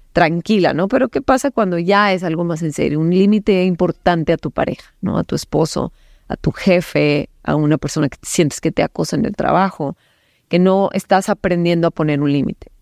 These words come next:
pues, a lo mejor tienes insomnio, a lo mejor ya se te hizo una crisis, a lo mejor ya, ya te tienes que incluso medicar para la ansiedad. Empieza a ver los precios grandotes que estás pagando por no saber poner límites. Cuando los entiendes y entiendes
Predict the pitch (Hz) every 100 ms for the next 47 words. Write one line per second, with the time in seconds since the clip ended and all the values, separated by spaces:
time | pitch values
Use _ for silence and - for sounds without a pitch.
0 | - 160 165 151 175 170 - 170 160 151
1 | 139 180 180 156 143 - 151 143 156 156
2 | - - 143 - 147 - 180 190 165 -
3 | 165 147 156 160 160 160 - - 170 -
4 | 147 160 165 139 - 160 160 151 147 165
5 | - 147 147 151 - 175 196 185 _ -
6 | _ _ - 226 294 311 370 294 302 -
7 | 233 269 320 269 208 196 190 180 190 254
8 | - 180 - 170 165 - 175 165 156 156
9 | - - 175 165 151 139 - 143 143 -
10 | 143 - - - - _ _ - _ _
11 | _ 208 214 214 214 240 202 262 285 202
12 | 143 - - _ 202 220 214 196 240 277
13 | 285 233 151 -